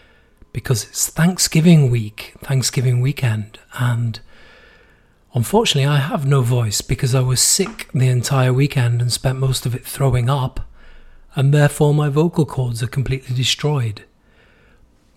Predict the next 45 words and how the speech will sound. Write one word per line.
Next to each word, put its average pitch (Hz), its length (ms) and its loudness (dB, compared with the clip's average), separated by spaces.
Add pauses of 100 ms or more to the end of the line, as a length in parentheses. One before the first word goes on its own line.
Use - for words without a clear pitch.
(200)
That's 143 340 -2
why 120 280 -2
I 131 40 -2
wanted 135 400 -2
to - 60 -8
start 127 300 0
it 131 80 2
off 123 220 -2
with 127 100 -4
a 131 60 0
real 143 180 0
party 147 360 0
song 117 280 -2
about 120 240 -4
drinking. 127 480 -2 (960)
And 120 140 -4
by 160 160 2
the 160 100 4
way, 131 360 2 (420)
I 127 160 -4
wasn't 135 400 -4
sick - 500 -6
due 135 180 -2
to - 160 -8
drinking. 135 640 -2 (560)
I - 100 -8
was 123 160 0
sick - 380 -2
from 147 160 -2
food 131 260 0
poisoning. 113 640 -2 (880)
Unfortunately, 131 680 2
I 123 60 4
had 139 160 4
a 131 40 2
friend 160 360 4
over 127 240 4
on 127 140 2
the 123 60 0
weekend 123 500 0
and 123 100 0
I 123 120 0
cooked - 360 -4
for - 160 -4
them 117 360 0